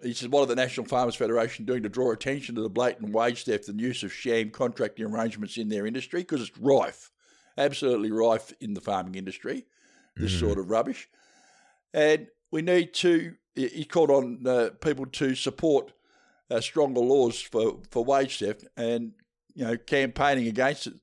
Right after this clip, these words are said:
Speaker 1: a lot of this stuff. Now, I agree with Glenn entirely,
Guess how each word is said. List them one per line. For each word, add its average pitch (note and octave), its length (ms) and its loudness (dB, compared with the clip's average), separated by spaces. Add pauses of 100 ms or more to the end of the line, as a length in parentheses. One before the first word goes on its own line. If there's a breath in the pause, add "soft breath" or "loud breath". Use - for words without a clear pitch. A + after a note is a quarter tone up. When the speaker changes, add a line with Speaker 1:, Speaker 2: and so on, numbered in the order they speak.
Speaker 1:
a G2+ 40 -4
lot A#2 140 2
of A2+ 60 -2
this A#2 140 -4
stuff. D#3 260 -2
Now, C#3+ 180 4
I F3+ 160 6
agree D3+ 280 2
with A2 200 -4
Glenn A#2 320 0 (560 soft breath)
entirely, C#3 720 2